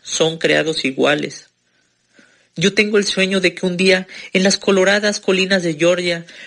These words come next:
los hijos de los ex esclavos y los hijos de los ex propietarios de esclavos serán capaces de sentarse juntos en la mesa de la hermandad. Yo tengo el sueño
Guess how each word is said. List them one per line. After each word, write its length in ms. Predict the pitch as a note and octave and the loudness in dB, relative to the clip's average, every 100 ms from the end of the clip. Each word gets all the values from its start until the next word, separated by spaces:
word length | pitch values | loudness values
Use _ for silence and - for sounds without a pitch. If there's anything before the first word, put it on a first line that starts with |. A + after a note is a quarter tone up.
| - | -2
los 320 | F#3 F#3 - | 2 2 2
hijos 280 | G#3 G#3 G#3 | 0 0 2
de 80 | F#3 | 2
los 200 | E3 - | 2 2
ex 240 | F#3+ F#3+ - | 0 0 -4
esclavos 640 | D3+ - F3 F3+ D#3+ - - | -4 0 0 2 -2 -4 0
y 120 | E3+ | 2
los 220 | D#3 - | 2 2
hijos 300 | F#3+ F#3+ F3 | -2 0 0
de 100 | D#3 | 2
los 220 | C#3 A#2 | 2 0
ex 220 | F3+ F#3 - | 0 -2 -4
propietarios 720 | D#3 D#3+ D3 D3 E3 F3 D#3 | -2 0 -2 0 0 0 0
de 80 | C#3 | -2
esclavos 540 | - E3 E3+ F3+ - - - - - | 0 0 2 -2 -6 -14 -20 -20 -2
serán 360 | - G3+ G#3+ | 2 2 0
capaces 500 | G#3 - G3 G3+ F#3+ | -2 0 -2 0 0
de 80 | E3 | 0
sentarse 500 | D3+ D#3 F3 F3 F3 | 0 0 0 0 -2
juntos 440 | - F3+ F3+ F3 | -2 -2 0 0
en 80 | D#3+ | 0
la 100 | C#3 | -2
mesa 300 | C#3+ D#3 E3+ | 0 0 2
de 100 | D3+ | 2
la 100 | C3+ | 2
hermandad. 500 | B2 A#2+ C3 C3+ D3 - _ _ _ _ _ _ _ _ _ _ | 0 -4 -2 0 0 -4 _ _ _ _ _ _ _ _ _ _
Yo 160 | D3 D3+ | -2 0
tengo 240 | E3+ E3 | 0 0
el 80 | F3 | -2
sueño 480 | - F3+ F3 F3 | 0 0 0 -4